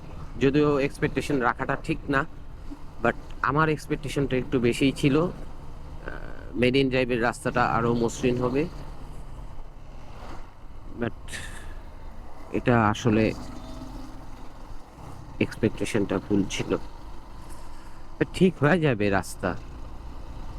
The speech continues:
রাস্তা এখানে যতটুকু আমরা দেখতাছি, আসলে এটা রাস্তা কনস্ট্রাকশনের কাজ চলতেছে, তো এই রাস্তাগুলা টোটাল আরো বড় হবে।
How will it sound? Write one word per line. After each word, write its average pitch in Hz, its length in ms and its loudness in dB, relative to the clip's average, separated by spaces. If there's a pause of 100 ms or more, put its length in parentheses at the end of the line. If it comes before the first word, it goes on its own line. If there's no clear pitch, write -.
(1300)
রাস্তা 98 320 -2
এখানে 123 340 2
যতটুকু 113 440 2
আমরা 117 360 4 (500)
দেখতাছি, 113 640 2 (400)
আসলে 117 440 0 (800)
এটা 113 480 4 (1600)
রাস্তা 101 360 4
কনস্ট্রাকশনের 113 680 4
কাজ 113 260 2
চলতেছে, 120 420 2
তো 120 220 4 (200)
এই 110 220 6
রাস্তাগুলা 107 800 2
টোটাল 117 360 2
আরো 101 340 2
বড় 104 180 4
হবে। 90 280 0